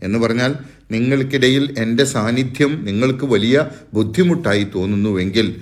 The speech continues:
വതദ്കീരി, എൻ്റെ ഉത്ബോധനവും, ബി ആയാത്തില്ലാഹി, അള്ളാഹുവിൻ്റെ ആയത്തുകൾ കൊണ്ട്. നൂഹ് നബിക്ക്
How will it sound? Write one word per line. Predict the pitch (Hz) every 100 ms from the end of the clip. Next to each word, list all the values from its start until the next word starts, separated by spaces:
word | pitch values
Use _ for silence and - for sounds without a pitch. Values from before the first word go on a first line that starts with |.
| - -
വതദ്കീരി, | 165 160 143 117 - 165 170 143 90 - -
എൻ്റെ | 107 120 139 110
ഉത്ബോധനവും, | 113 113 117 131 131 131 127 117 90 - - -
ബി | 131
ആയാത്തില്ലാഹി, | 117 113 117 110 110 101 92 92 80 - -
അള്ളാഹുവിൻ്റെ | 101 104 110 107 107 110 113
ആയത്തുകൾ | 95 98 98 95 95
കൊണ്ട്. | 90 87 80 82 - _ -
നൂഹ് | 87 101
നബിക്ക് | 98 107 -